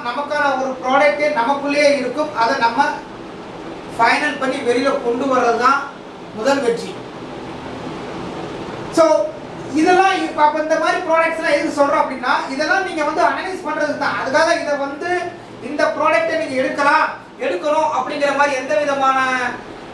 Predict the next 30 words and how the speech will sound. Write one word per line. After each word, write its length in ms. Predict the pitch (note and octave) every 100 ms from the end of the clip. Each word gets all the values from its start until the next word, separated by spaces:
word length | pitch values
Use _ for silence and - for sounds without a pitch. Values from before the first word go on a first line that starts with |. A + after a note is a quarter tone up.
| B3+
அஹ், 280 | B3+ B3+ B3
கட்டுப்பாடுகள் 580 | C4+ C#4 C#4+ C#4 C#4+ C#4
அந்த 120 | C4
மாதிரிலாம் 260 | C4+ C#4 C4
எதுவுமே 240 | B3+ C4+
கிடையாது. 380 | A#3+ B3+ C4 - - - - - -
"சாரி, 360 | - C#4 D4 C#4
இதை 120 | C4+
சஜஸ்ட் 400 | C4 C4+ D4 -
பண்ணிட்டாங்களே, 460 | C4 C4+ C4 C4 C4 B3+ - -
அப்ப 200 | - D4+
நம்ம 200 | C#4+ C#4
இதை 160 | C4+ C#4+
பொருளை 260 | C#4 D4
நம்ம 160 | C#4 C4
எடுக்கலாம்" 440 | C4 C4+ C#4 B3+ -
அப்படிலாம் 280 | - C#4+ D#4+
முடிவு 220 | C#4+ -
பண்ணாதீங்க. 400 | C4+ B3+ A3+ F#3+ F#3
இது 100 | A3 G#3
எல்லாத்துக்கும் 920 | A#3+ D4+ D#4 D#4 - F4 - F4 D4+ D4
சொல்லக்கூடிய 600 | D4 D#4 D4+ D4 D#4 D#4+
ஒரு 240 | C#4 A3+ -
விஷயம். 360 | - C4+ A#3+ - - - - - - - - - - - - G3
நிறைய 200 | B3 C#4+ C#4+
தரப்பு 280 | C#4+ D4+ D4 C#4+
மக்கள் 260 | D4 D4 C4
பார்க்க 260 | C4+ C#4
போறாங்க, 260 | C4+ C4 A3 A3+
வீடியோ 220 | B3